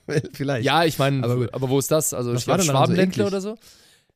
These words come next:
Speaker 2: Ich
Speaker 1: Keine
Speaker 2: wa-,
Speaker 1: Ahnung.
Speaker 2: ich kann's gar nicht beschreiben. Das ist unfassbar scharf und
Speaker 1: Mhm.
Speaker 2: hat so einen Geschmack, also das,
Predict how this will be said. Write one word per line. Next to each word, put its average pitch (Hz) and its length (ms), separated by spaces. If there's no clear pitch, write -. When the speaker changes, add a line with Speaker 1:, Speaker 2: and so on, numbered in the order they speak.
Speaker 2:
Ich 127 160
Speaker 1:
Keine 117 120
Speaker 2:
wa-, 92 160
Speaker 1:
Ahnung. 95 120
Speaker 2:
ich - 160
kann's - 240
gar 135 100
nicht 131 120
beschreiben. 131 420
Das 131 180
ist 127 200
unfassbar 196 680
scharf - 800
und 160 360
Speaker 1:
Mhm. 98 240
Speaker 2:
hat 165 180
so 170 100
einen 160 80
Geschmack, 156 320
also 147 180
das, 135 340